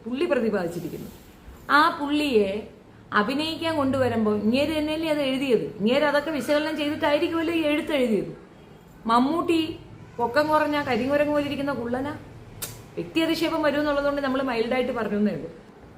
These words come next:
വസ്തുതകളെ പരിവർത്തനം ചെയ്യാമെന്ന് കാണിച്ചു കൊടുക്കുകയാണ് എം ടി ചെയ്തത്. അപ്പൊ എം ടിയുടെ ഒരുപാട് സിഗ്നേച്ചർ നിങ്ങൾ നോക്കുക. പുള്ളി ഇപ്പൊ, ഏഹ്, പുള്ളിയുടെ സിഗ്നേച്ചർ എടുത്ത് നോക്കിയാൽ പുള്ളി എവിടെയും എം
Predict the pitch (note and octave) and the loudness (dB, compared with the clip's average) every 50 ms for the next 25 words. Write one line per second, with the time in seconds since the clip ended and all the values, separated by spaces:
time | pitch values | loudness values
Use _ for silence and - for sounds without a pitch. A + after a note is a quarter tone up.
0 | - - - A#3 C4 - - G#4 G#4 G4+ G#4 G4 F#4 F#4 F#4+ F#4 D#4+ - D4+ E4 | -20 0 2 2 2 4 6 6 6 6 4 4 2 2 2 4 2 2 4 2
1 | F4+ F#4 F#4 G#4 G#4 F#4+ F#4+ - F4+ E4+ D#4 D4+ D4+ D4+ D4+ C#4+ D4 D4+ D4 C4 | 0 2 2 2 2 2 2 0 0 2 4 4 2 2 2 0 0 0 2 2
2 | G#3+ A3+ C4 D4 - D4+ C#4+ B3+ B3 - B3 B3 B3 A#3+ G#3+ G#3+ G#3 - A#3 G#3+ | 2 2 2 0 -2 -2 -2 -2 2 2 4 4 4 4 4 4 4 2 0 -2
3 | G3 E3 D3+ D3 - - - - G#3+ A3 A#3+ A#3 A3+ A#3 B3 D4 E4+ F4 G#4 F#4+ | -4 -4 -6 -6 -8 -8 -6 -4 -2 0 0 0 2 2 2 2 6 8 8 8
4 | E4+ D4 A#3 A#3+ A3 A#3+ A#3+ - - - - G#3 A3 A3 C4 A#3 G#3+ C4+ C#4 C4+ | 8 4 2 0 0 0 -2 -6 -10 0 4 6 6 6 4 2 4 6 6 6
5 | C#4 D4 C#4+ - - C#4 - - - D#4+ E4+ E4+ E4+ D4 B3+ B3 A3+ G#3+ G#3+ G#3+ | 6 2 0 0 -4 -4 -4 -4 -4 -4 -2 0 0 0 0 2 0 2 2 2
6 | G#3 F3 E3+ - E3 C#3 - - - - - - - - - - - - - - | 0 0 -2 -4 -8 -10 -10 -12 -16 -18 -18 -18 -18 -18 -18 -18 -18 -16 -16 -16
7 | - - - - - - C#4 D#4+ F#4 F4+ F#4+ F#4+ F#4 E4 D4 D4 D4+ D#4 D4+ D4+ | -16 -16 -18 -18 -8 -2 2 2 4 4 6 4 4 4 4 4 6 8 8 8
8 | - D#4 D#4+ D#4+ E4 E4 E4+ E4+ D#4+ - - D#4 F4 F4 F4+ F4+ D#4 C#4+ C#4+ - | 6 2 -2 -2 -2 -4 -4 -4 -6 -6 -4 -4 -4 -4 0 0 0 0 0 -4
9 | - C#4 C4 - C#4+ A3+ C4+ C4+ C#4 D#4+ D4 C4 A3 C#4 A#3+ C4+ C4 A3 G3 G#3 | -4 -4 -2 -2 -2 -4 -4 -4 -2 2 2 4 4 2 2 2 2 2 2 0
10 | G#3+ - - - - - - - - - G#3+ B3 B3+ C4 D4+ D4+ | 0 -4 -6 -14 -18 -18 -20 -20 -12 -6 0 0 2 2 2 -2